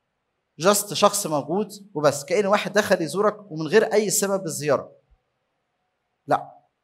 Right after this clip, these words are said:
وجوده أو دخل يسكن، هو مش بيزور، دخل يسكن، لكن يوجد سبب ليجعلك تعرف.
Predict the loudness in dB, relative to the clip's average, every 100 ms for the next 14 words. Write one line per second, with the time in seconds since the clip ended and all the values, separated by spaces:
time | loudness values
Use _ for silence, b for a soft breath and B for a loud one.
0 | _ -10 -6 0 2 2 -2 -4 -12 -20
1 | _ _ _ -6 0 2 2 2 2 2
2 | 0 -6 -6 -6 -4 -6 -6 -6 -12 _
3 | _ _ -2 0 0 0 2 2 -2 -6
4 | -14 _ _ _ _ _ _ _ _ _
5 | _ _ _ _ _ -2 -2 0 2 4
6 | 4 4 2 2 0 -6 -20 _ -2 0
7 | 2 2 0 -2 -2 0 2 0 -8 -16
8 | -18 -20